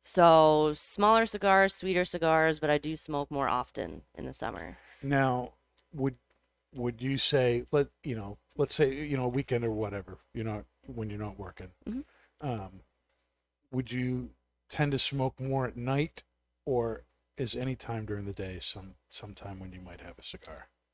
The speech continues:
Speaker 1: Uh, summertime, probably, like, later in the day, like, dusk,
Speaker 2: Mm-hmm.
Speaker 1: you know, like, out on the deck,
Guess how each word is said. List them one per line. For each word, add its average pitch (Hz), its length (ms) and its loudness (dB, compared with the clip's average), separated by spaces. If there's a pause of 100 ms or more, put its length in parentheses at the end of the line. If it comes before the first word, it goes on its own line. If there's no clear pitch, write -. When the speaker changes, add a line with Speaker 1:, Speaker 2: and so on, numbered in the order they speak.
(440)
Speaker 1:
Uh, 294 340 0
summertime, 339 540 -2
probably, 269 360 2
like, 233 220 2
later 175 440 2
in 170 100 2
the 165 100 0
day, 151 340 2
like, 170 280 -2
dusk, - 600 -2 (180)
Speaker 2:
Mm-hmm. 139 440 -2
Speaker 1:
you 175 80 -2
know, 160 140 4
like, 165 140 2
out 151 200 4
on 156 100 2
the 156 100 0
deck, 147 340 4